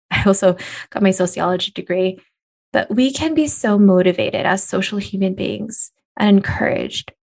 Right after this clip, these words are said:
when we hear other people's stories. So I know this episode is a lot of reflections,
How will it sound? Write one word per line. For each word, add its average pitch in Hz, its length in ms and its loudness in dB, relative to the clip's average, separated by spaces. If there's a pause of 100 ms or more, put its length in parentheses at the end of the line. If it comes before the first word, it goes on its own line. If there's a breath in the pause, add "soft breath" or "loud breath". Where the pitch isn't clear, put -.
when 202 180 2
we 196 100 -2
hear 190 400 0
other - 180 -4
people's - 380 -8
stories. - 640 -6 (480)
So 226 460 0 (540)
I 226 100 0
know 226 720 2
this 214 220 -2
episode - 640 -2 (460)
is 214 160 0
a 220 60 -2
lot 208 280 2
of 202 260 2
reflections, 185 1200 0